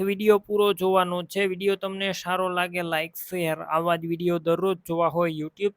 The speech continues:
ચેનલ સબસ્ક્રાઇબ કરો, Facebook પેજ ફોલો કરવાનું ભૂલતા નહીં. ટ્રેક્ટર છે સૌરાજ, સૌરાજ સાતસો પાંત્રીસ એફ ઈ, ટોટલ જવાબદારી સાથે વેચવાનું છે. મોડલની વાત કરું, બે હજાર આઠના મોડલનું આ ટ્રેક્ટર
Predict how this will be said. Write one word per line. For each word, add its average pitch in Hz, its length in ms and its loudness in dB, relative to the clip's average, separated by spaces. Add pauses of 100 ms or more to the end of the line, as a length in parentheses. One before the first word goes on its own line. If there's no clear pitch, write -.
ચેનલ 190 260 -2
સબસ્ક્રાઇબ 175 580 -4 (120)
કરો, 165 180 -4 (140)
Facebook 156 500 -12
પેજ 151 300 -8
ફોલો 151 340 -2
કરવાનું 143 460 -4
ભૂલતા 135 400 -8
નહીં. 214 180 -2 (580)
ટ્રેક્ટર 175 420 0 (120)
છે 175 240 -2
સૌરાજ, 175 400 2 (140)
સૌરાજ 165 340 0 (140)
સાતસો 156 360 -2 (140)
પાંત્રીસ 160 560 -4
એફ 170 280 0 (260)
ઈ, 135 120 -2 (460)
ટોટલ 190 540 2 (100)
જવાબદારી 156 720 2 (100)
સાથે 143 360 -6 (140)
વેચવાનું 143 680 -6
છે. 214 140 0 (540)
મોડલની 196 560 4
વાત 185 140 4 (100)
કરું, 180 220 0
બે 180 200 4
હજાર 175 240 2 (200)
આઠના 165 520 0
મોડલનું 156 480 0
આ 147 40 2
ટ્રેક્ટર 147 500 -4